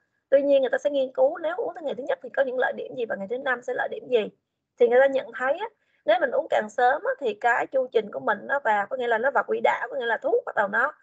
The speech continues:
đủ tác dụng và nó làm ức chế cái nang noãn. Càng sớm á, thì cái tỷ lệ thành công càng cao. Cái thứ hai nữa, cái lợi ích thứ hai của nó nữa là cái thuốc ngừa thai nó sẽ giúp cho mình hỗ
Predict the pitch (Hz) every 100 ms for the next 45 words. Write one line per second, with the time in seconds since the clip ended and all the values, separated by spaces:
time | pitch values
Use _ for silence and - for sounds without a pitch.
0 | _ _ - - - - 226 - - 214
1 | 196 143 214 202 220 - - _ 240 269
2 | - 311 269 247 220 - - _ _ _
3 | - 214 196 - 240 285 415 523 - 202
4 | - - - - 202 196 233 240 208 190
5 | 226 247 226 - _ _ _ _ _ 330
6 | 403 403 320 302 302 247 254 330 269 -
7 | 370 359 311 262 254 262 139 269 277 311
8 | - - 262 202 - _ _ - 339 403
9 | 247 262 277 269 294 - - _ - 254
10 | 233 208 202 202 196 _ _ _ - -